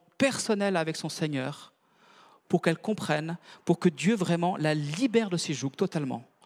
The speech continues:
Le joug du rejet du père qu'elle n'a, qu'elle n'a pas eu, le joug de, elle était en colère. Il y avait vraiment une rage en elle et Dieu l'a totalement libérée de cela. Et les gens autour d'elle ont dit, « Mais je te reconnais pas. Je te, je reconnais pas ta vie.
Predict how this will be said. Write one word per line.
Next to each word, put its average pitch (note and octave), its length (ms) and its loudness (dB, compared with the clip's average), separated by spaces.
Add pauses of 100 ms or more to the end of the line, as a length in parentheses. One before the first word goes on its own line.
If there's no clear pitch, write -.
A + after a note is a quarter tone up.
(300)
Le D#3 140 2
joug F#3+ 180 2
du F3 160 0
rejet F#3+ 420 0
du D3 120 -10
père F#3 220 -2
qu'elle E3+ 160 -4
n'a, D#3 140 0 (560)
qu'elle E3 160 2
n'a E3 100 4
pas G3 200 2
eu, F#3 260 0 (260)
le D3 120 2
joug F3+ 160 2
de, D#3+ 120 2 (180)
elle E3+ 80 6
était G3+ 180 0
en G#3+ 120 -2 (200)
colère. F3+ 760 -4 (560)
Il D3+ 60 2
y - 20 6
avait F#3 140 4
vraiment F#3+ 200 2
une F#3 100 2
rage F3+ 380 0
en F3 120 -2
elle D#3 320 -2 (220)
et C#3 100 -4
Dieu E3 180 0
l'a C#3+ 120 -2
totalement D3 420 -4
libérée C#3 800 -6
de - 40 -14
cela. - 280 -8 (1300)
Et C#3+ 60 0
les D3 100 4
gens G#3+ 140 0
autour E3+ 180 0
d'elle C#3+ 280 -2 (440)
ont C3+ 80 -4
dit, « C3 140 -8
Mais A#2 140 -8
je - 100 -10
te - 100 -10
reconnais A2 280 -8
pas. - 240 -10 (840)
Je - 100 -16
te, B2+ 260 -6
je - 220 -4
reconnais C3+ 640 -4
pas C4 180 -4
ta - 140 -6
vie. B2 200 -10